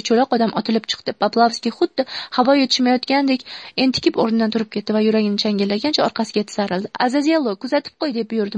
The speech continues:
mushuk dahlizdan chiqarkan. "Poplavskiy", dedi pakana odam ohista manqalanib. "Hammasi tushunarlidir", Poplavskiy bosh irg'adi. "Hoziroq Kiyevga qaytib ket", deb davom etdi Azazello. "U yerda churq etmasdan jim o'tir-u,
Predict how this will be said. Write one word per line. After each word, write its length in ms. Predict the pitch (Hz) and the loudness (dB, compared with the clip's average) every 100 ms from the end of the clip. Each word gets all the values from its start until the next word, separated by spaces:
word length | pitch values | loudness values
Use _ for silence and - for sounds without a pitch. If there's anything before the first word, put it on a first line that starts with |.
| 208 | -2
mushuk 180 | - - | -4 0
dahlizdan 400 | 240 240 214 208 202 | 0 0 0 0 -2
chiqarkan. 380 | - 202 - 220 - - - - | -2 -4 -4 -8 -10 -14 -4 0
"Poplavskiy", 560 | 262 302 359 381 - 214 | 2 6 4 4 -4 0
dedi 140 | 220 220 233 | 0 2 0
pakana 260 | 226 214 208 | 0 0 2
odam 140 | 208 - | 0 0
ohista 300 | 302 - - 220 - - - | -2 -2 -2 -2 -4 -10 -2
manqalanib. 520 | 233 220 202 185 190 - | 0 2 0 0 -4 -2
"Hammasi 320 | 285 285 277 - | 0 2 2 0
tushunarlidir", 580 | 269 262 277 359 233 208 | 0 2 4 2 2 -2
Poplavskiy 460 | 220 247 294 - 233 220 | -2 2 2 2 0 0
bosh 140 | 220 196 | 0 -2
irg'adi. 240 | 185 190 - - - - | -2 -4 -8 -16 -8 2
"Hoziroq 320 | 269 285 294 - | 2 4 0 2
Kiyevga 300 | 285 269 285 294 | 2 4 2 2
qaytib 220 | 285 - | 0 -2
ket", 120 | 294 240 | -4 -2
deb 100 | 208 - | -2 0
davom 180 | 220 208 | 0 0
etdi 120 | 202 226 | 0 0
Azazello. 420 | 208 202 190 190 - | 0 -2 -2 -2 0
"U 20 | 254 262 | 2 2
yerda 220 | 262 277 - - - - | 2 0 -2 -12 -14 0
churq 200 | 370 370 262 | 2 2 0
etmasdan 400 | 240 233 233 269 247 | 2 0 2 2 4
jim 120 | 285 233 | 2 2
o'tir-u, 260 | 226 349 | 2 4